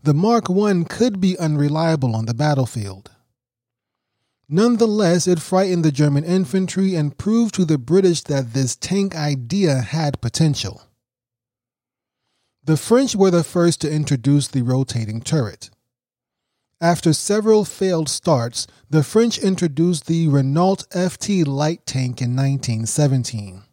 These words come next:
When American soldiers began arriving later that year, they had to use the French Renault F T since the United States lagged well behind in tank warfare.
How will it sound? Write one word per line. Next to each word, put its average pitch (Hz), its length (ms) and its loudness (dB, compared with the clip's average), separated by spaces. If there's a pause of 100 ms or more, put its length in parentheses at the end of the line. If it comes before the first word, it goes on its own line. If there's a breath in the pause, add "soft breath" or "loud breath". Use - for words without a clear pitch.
(1300)
When 170 140 4
American 202 580 2
soldiers 180 600 2
began 143 360 0
arriving 147 600 0
later 120 240 0
that 113 320 -6
year, 117 320 -4 (240 soft breath)
they 160 140 2
had 208 300 0
to 185 100 -4
use 175 320 2
the 139 180 2
French 185 480 0
Renault 147 440 0 (100)
F 135 280 -2
T 214 340 0
since 165 400 0
the 147 120 -2
United 131 480 0
States 151 480 -2
lagged 127 380 -2
well 127 260 2
behind 143 600 0
in 123 160 0
tank 113 280 -4
warfare. 135 640 0